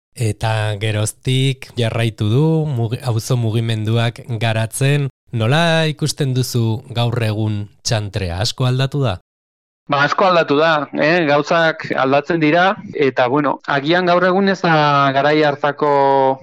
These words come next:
Speaker 2: frankismo garaiko auzo pobre eta miserablea, gauzak aldatu dira, bizi maila hobea dugu gaur egun, eta ez hori bakarrik, mobilizatzeko joera, mobilizatzeko moduak,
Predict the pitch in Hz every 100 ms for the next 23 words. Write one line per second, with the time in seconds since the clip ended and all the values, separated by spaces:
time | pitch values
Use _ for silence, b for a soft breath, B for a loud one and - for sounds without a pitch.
0 | - - 139 131 147 151 143 139 139 143
1 | 127 123 151 127 147 151 143 139 139 135
2 | 135 131 143 135 135 151 180 131 123 151
3 | 135 127 120 131 135 165 160 131 156 147
4 | 123 120 120 120 - 131 131 127 123 123
5 | 139 131 127 139 165 196 - _ - 151
6 | 151 151 143 139 139 - - 139 180 165
7 | 139 135 165 165 139 - _ 135 131 147
8 | 165 180 165 170 160 165 160 160 160 156
9 | 156 165 160 160 143 147 147 156 160 160
10 | 160 151 156 160 156 151 156